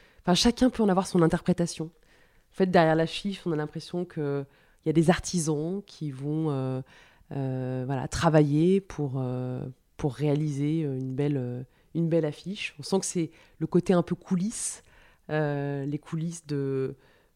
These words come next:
euh, d'un lancement de marque, euh, de produits, euh, euh, d'une star, parce que l'affiche, ça,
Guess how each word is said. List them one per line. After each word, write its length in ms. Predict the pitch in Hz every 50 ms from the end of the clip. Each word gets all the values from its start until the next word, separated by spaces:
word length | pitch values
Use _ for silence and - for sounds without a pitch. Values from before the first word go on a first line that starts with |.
| - -
euh, 720 | 151 139 135 135 135 135 135 143 147 139 139 139 147 151 151 - - - - - -
d'un 240 | - - 139 156 135
lancement 760 | 123 127 135 - - - - 151 143 147 160 165 165 160 156 147
de 120 | 127 131
marque, 560 | 127 131 131 151 165 175 175 - - - - 147
euh, 180 | 135 127 127
de 100 | 127 139
produits, 720 | 127 - - - 147 135 135 131 139 147 160 170 175 175 170
euh, 320 | 147 127 127 127 127 123 127 - _ - - - _ _ _ _ _ -
euh, 500 | 135 135 139 131 127 123 123 123 123 123 127 127 127 131 127 135 139 - - - - - 151 - - -
d'une 240 | - - 139 143 135
star, 580 | - - - - 127 117 131 160 185 185 - _ -
parce 180 | 123 - -
que 80 | - 127
l'affiche, 320 | 123 120 - - 139 131
ça, 160 | - - -